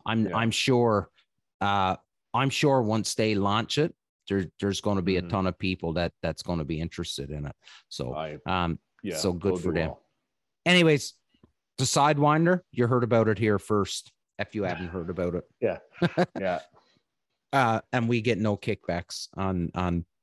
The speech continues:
Speaker 1: on letting you know about that.
Speaker 2: And if
Speaker 1: But,
Speaker 2: we
Speaker 1: uh,
Speaker 2: do, I'm not drilling into my decoys, so.
Speaker 1: No, no. Well, yeah, that's another thing.
Speaker 2: Mm.
Speaker 1: I'm not, I'm not a big fan of drilling holes in the
Speaker 2: <laughs>
Speaker 1: stuff, uh,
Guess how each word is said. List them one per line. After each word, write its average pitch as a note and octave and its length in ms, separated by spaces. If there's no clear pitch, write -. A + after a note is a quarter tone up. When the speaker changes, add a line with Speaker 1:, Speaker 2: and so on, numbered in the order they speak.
Speaker 1:
on F2 180
letting F2+ 260
you E2+ 100
know E2 240
about D#2+ 280
that. D2 200
Speaker 2:
And A#2+ 120
if A2+ 100
Speaker 1:
But, - 40
Speaker 2:
we A#2 80
Speaker 1:
uh, G2+ 40
Speaker 2:
do, G#2+ 160
I'm G2 80
not F2+ 160
drilling F2+ 400
into F2 200
my E2 200
decoys, D2+ 440
so. - 180
Speaker 1:
No, D3 280
no. C#3 240
Well, D3 280
yeah, A2 220
that's A#2+ 220
another A2+ 300
thing. F2 300
Speaker 2:
Mm. E2+ 180
Speaker 1:
I'm B2+ 160
not, A2+ 220
I'm A#2+ 160
not A#2 140
a G#2+ 40
big A2+ 200
fan A2 240
of G#2 100
drilling G#2 320
holes G2+ 380
in G2 100
the F#2 100
Speaker 2:
<laughs> - 120
Speaker 1:
stuff, F2+ 300
uh, F2+ 260